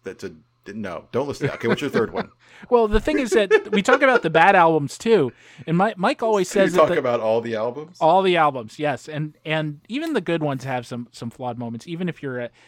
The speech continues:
Speaker 2: an aficionado. But Mike always says that the bad ones are more fun to talk about. I think we find good stuff, interesting stuff to
Speaker 1: I thought
Speaker 2: say.
Speaker 1: I said we're not gonna talk about that.
Speaker 2: Okay, we're not talking about that, but it is called Everything Is Broken, me and Craig Calcaterra. And then I spend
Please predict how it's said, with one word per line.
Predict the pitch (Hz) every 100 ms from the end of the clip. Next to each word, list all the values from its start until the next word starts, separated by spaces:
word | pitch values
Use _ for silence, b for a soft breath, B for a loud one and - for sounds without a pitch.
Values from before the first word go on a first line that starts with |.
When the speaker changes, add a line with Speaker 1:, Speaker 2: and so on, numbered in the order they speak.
| b -
Speaker 2:
an | 131
aficionado. | - 131 - 120 123 123
But | 139
Mike | 160 190 160
always | 156 143 -
says | 127 117
that | 123 -
the | 120
bad | 127 123
ones | 123 120
are | 120
more | 123 117
fun | - 117
to | 110
talk | - 110 -
about. | 127 202
I | 330
think | 302 -
we | 143
find | - 127 117
good | 113
stuff, | - 107 - 107 -
interesting | 156 - 117 117
stuff | - 110 107
to | 123
Speaker 1:
I | 131
thought | 147
Speaker 2:
say. | 135
Speaker 1:
I |
said | 135 131
we're |
not | 123 113
gonna | 110
talk | 110 -
about | 95 -
that. |
Speaker 2:
Okay, | 170 151
we're | 131 135
not | 139 143
talking | 135 131
about | 123 120
that, | 113
but | 127 143
it | 185
is | 185
called | 190 175
Everything | 165 175 175 160
Is | 143
Broken, | 147 135 139
me | 151 156 151
and | 135 131 135 -
Craig | 139 123
Calcaterra. | 127 - 127 127 B B B
And | 180 180 190
then | 311 311 208 -
I | 170
spend | - - 208 196